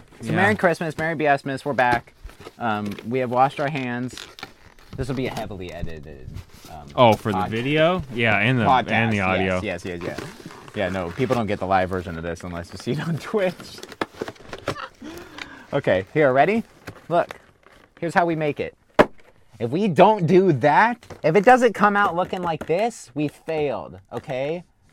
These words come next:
Speaker 1: We have to make it look like that. Do you understand?
Speaker 2: We call Frank in?
Speaker 1: Yeah.
Speaker 2: And he eats everything.
Speaker 1: We have to knead, step one, ready?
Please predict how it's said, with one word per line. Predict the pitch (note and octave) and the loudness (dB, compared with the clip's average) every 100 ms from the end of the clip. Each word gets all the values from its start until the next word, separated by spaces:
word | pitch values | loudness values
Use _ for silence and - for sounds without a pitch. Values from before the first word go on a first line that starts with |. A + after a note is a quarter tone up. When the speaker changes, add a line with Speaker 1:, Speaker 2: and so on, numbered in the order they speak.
| - | -6
Speaker 1:
We | C3+ | -2
have | - D3+ D3+ | 2 4 2
to | D#3 | 0
make | C#3+ C#3 | -2 -2
it | A#2+ | -2
look | B2+ C3 | -2 0
like | A#2 - | 0 2
that. | G#2+ E2 - | 2 2 -2
Do | G#2+ | -4
you | A2+ | -4
understand? | A#2+ B2+ - B2 | -4 -4 0 0
Speaker 2:
We | C3+ | 4
call | C#3 B2 | 4 4
Frank | - A2+ A#2+ | 2 -2 -2
in? | C#3 C#3 C#3 A#2 _ _ _ | -4 -4 -6 -12 _ _ _
Speaker 1:
Yeah. | B2+ A2+ F2 F2+ _ - | -2 -2 -2 -8 _ -12
Speaker 2:
And | A2 | -8
he | |
eats | A2 G#2+ G2+ | -6 -6 -8
everything. | F2 D#2+ D#2+ - D#2+ E2 _ _ _ _ _ _ _ - - | -10 -12 -14 -18 -20 _ _ _ _ _ _ _ _ -20 -8
Speaker 1:
We | D3 | 0
have | D#3+ E3 | 2 2
to | D#3+ | 0
knead, | E3 F3 G#3 G3 D3+ _ | 2 2 2 0 -4 _
step | - G3+ G3 | -2 4 4
one, | G3+ F#3+ C#3+ | 4 0 2
ready? | C3+ D3+ F3+ | 2 2 -2